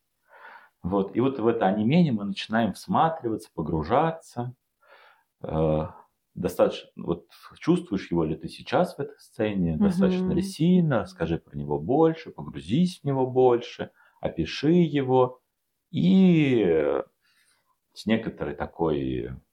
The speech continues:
Speaker 1: не знаю, надеждой или ожиданием, что протагонист, погружаясь в это онемение,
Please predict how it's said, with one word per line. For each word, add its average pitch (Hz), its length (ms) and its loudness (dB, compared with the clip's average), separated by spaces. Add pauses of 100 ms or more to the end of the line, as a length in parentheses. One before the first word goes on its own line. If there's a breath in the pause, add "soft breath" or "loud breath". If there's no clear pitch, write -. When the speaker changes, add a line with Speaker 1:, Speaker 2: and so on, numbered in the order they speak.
(1400)
Speaker 1:
не 78 140 -2
знаю, 67 200 -4
надеждой 85 720 -2 (180)
или 71 140 -4
ожиданием, 95 640 -4
что - 180 -10
протагонист, 73 560 -6
погружаясь 87 460 -2
в - 40 -10
это 73 180 -12
онемение, 110 720 -2